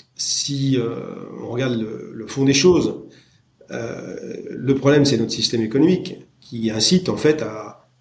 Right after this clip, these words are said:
à, à, à du toujours plus dans tous les domaines. Et ça, c'est, c'est, c'est juste pas tenable. Donc, euh, je pense que, que l'entreprise demeure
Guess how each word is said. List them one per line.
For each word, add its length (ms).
à, 540
à, 100
à 40
du 120
toujours 300
plus 460
dans 180
tous 100
les 100
domaines. 380
Et 80
ça, 200
c'est, 560
c'est, 440
c'est 220
juste 320
pas 100
tenable. 540
Donc, 280
euh, 420
je 80
pense 200
que, 720
que 80
l'entreprise 760
demeure 440